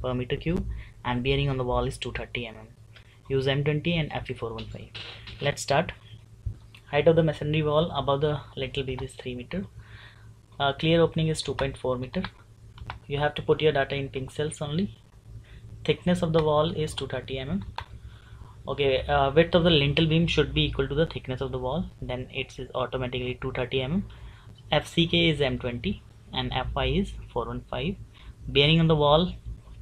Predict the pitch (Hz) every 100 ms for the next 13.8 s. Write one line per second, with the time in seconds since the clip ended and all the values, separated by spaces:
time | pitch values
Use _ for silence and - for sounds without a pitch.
0 | - 135 - 135 - 127 131 135 170 208
1 | - - - - - - - - - 120
2 | - - 131 123 127 131 127 180 196 -
3 | - - - - - 131 135 123 139 135
4 | 127 127 127 123 127 131 127 - 143 147
5 | 151 147 143 135 - - - - - -
6 | - - 127 127 139 135 - 139 139 135
7 | 170 147 120 120 - 120 113 110 180 196
8 | 123 110 104 107 - 107 - - - -
9 | - - - - - - 151 175 170 165
10 | 170 170 160 147 147 - - 143 139 135
11 | 147 139 175 180 - 165 180 180 170 -
12 | 180 175 143 139 147 139 139 131 131 -
13 | - 127 127 131 123 139 185